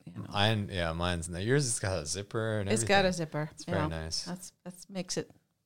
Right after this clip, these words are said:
Speaker 1: extra special.
Speaker 2: <laughs> Mine
Speaker 1: But,
Speaker 2: not so
Speaker 1: yeah.
Speaker 2: much. Anyways.
Speaker 1: <laughs> But we're kinda getting to that time a year, too. It's like the end of the year, and people are kinda already starting to look back and think about next year.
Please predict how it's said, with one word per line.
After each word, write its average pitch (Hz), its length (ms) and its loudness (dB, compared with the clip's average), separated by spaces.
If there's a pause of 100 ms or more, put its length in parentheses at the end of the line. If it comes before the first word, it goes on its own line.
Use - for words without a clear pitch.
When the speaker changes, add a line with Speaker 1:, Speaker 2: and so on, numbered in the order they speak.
Speaker 1:
extra 175 300 -8
special. - 540 -4
Speaker 2:
<laughs> - 40 6 (1200)
Mine - 260 10
Speaker 1:
But, - 60 2
Speaker 2:
not 311 60 4
so - 0 -
Speaker 1:
yeah. 311 280 8 (320)
Speaker 2:
much. - 140 6
Anyways. - 500 -2
Speaker 1:
<laughs> - 40 -20
But 349 160 12
we're 381 100 8
kinda 466 320 4
getting 403 300 6
to 392 120 6
that 320 220 10
time 190 440 8
a 208 60 4
year, 190 300 6
too. 175 600 8 (100)
It's - 100 -6
like 196 180 2
the - 200 0
end 196 160 8
of 208 60 4
the 220 80 4
year, 180 420 6
and 170 120 2
people 190 300 2
are 165 160 8
kinda 180 500 2
already 190 420 6
starting 180 380 4
to 190 120 2
look 170 200 6
back 151 400 4
and 151 140 -2
think 170 220 -6
about 143 380 2
next - 480 0
year. 143 380 2